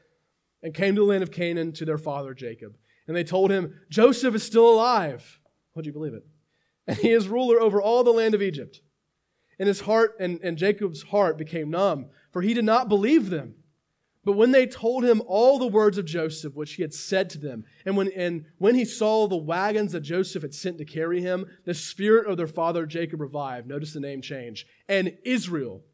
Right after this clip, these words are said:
said, "It is enough. Joseph, my son, is still alive.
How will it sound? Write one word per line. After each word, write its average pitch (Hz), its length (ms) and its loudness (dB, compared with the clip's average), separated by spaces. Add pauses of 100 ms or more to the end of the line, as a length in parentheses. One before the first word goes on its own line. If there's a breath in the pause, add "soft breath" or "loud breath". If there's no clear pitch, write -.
said, 95 400 -14 (1040)
"It 170 100 -8
is 160 140 -4
enough. 123 500 -12 (1040)
Joseph, 165 460 -8
my 139 160 -12
son, 135 420 -16
is 117 100 -16
still 131 300 -16
alive. 110 580 -20